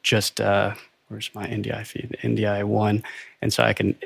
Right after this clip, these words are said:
I can bring stuff in and kick it back out too. So even just as a, as a way of building multi-views and things like that, it's pretty neat that it, that it can do that. So it's still, it's still cool software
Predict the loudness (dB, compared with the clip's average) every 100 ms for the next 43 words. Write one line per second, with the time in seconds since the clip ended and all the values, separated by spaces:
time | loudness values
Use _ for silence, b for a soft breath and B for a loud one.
0 | 0 0 2 4 6 6 4 4 6 6
1 | 4 2 -2 2 2 4 4 4 0 2
2 | 2 2 2 4 6 4 2 2 2 0
3 | 0 -2 0 0 2 2 2 2 -4 B
4 | B B -2 2 4 6 6 4 4 4
5 | 4 4 4 2 2 2 0 2 2 0
6 | -4 -4 0 0 0 -2 -4 -4 -4 -2
7 | -2 -2 0 0 0 -2 -2 -2 -4 B
8 | B B B -6 0 6 8 6 0 _
9 | -6 -4 -2 0 0 2 2 2 0 0
10 | 0